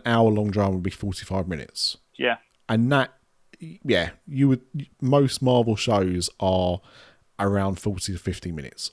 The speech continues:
Speaker 1: I'd say.
Speaker 2: Yeah.
Speaker 1: Most episodes.
Speaker 2: Yeah.
Speaker 1: So, yeah, for that to be twenty-four is, is very short, quite
Speaker 2: Yeah,
Speaker 1: noticeably
Speaker 2: um,
Speaker 1: short.
Speaker 2: and we all turned round and went,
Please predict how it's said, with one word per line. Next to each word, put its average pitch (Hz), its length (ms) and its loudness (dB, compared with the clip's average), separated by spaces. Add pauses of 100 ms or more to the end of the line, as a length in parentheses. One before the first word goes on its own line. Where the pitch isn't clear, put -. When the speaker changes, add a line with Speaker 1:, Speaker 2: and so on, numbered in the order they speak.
Speaker 1:
I'd 82 160 -8
say. 73 300 -8
Speaker 2:
Yeah. - 140 -10 (260)
Speaker 1:
Most 95 280 -4
episodes. - 720 -8 (240)
Speaker 2:
Yeah. - 100 -8 (640)
Speaker 1:
So, 101 440 0
yeah, 92 280 -2
for 107 160 -6
that 117 240 -4
to - 100 -6
be 98 460 0 (500)
twenty-four 95 600 -2
is, 82 280 -16
is 110 200 -8
very 95 340 -6
short, 80 380 -6 (320)
quite - 280 -8
Speaker 2:
Yeah, 113 120 2
Speaker 1:
noticeably 156 400 -4
Speaker 2:
um, 123 160 0
Speaker 1:
short. 85 200 -10
Speaker 2:
and 127 260 0
we 135 160 4
all 127 160 2
turned 123 380 -4
round 123 360 -2
and 117 160 -10
went, 117 280 -6